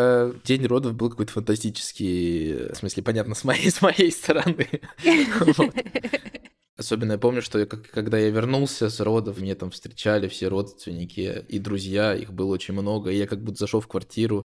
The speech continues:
и они все такие стоят, как будто это сюрприз на день рождения.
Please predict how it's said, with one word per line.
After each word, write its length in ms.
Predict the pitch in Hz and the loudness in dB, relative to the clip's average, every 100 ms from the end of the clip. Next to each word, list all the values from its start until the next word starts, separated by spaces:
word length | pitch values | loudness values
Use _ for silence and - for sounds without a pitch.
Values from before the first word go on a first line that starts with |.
| - | -4
и 240 | 107 101 | 0 2
они 300 | 101 101 104 | 2 0 -2
все 180 | - 98 | -4 -4
такие 320 | 98 - 104 | -6 -4 -4
стоят, 600 | 101 101 101 107 110 - - | -2 0 2 2 0 -6 -12
как 120 | 104 | -4
будто 320 | 107 110 104 | -2 0 2
это 340 | 101 98 95 | 2 2 -2
сюрприз 460 | 104 110 104 - 101 | -2 -4 -2 -2 -2
на 80 | 101 | -2
день 160 | 95 | -2
рождения. 540 | 98 95 92 92 101 | -2 -2 -2 -2 -2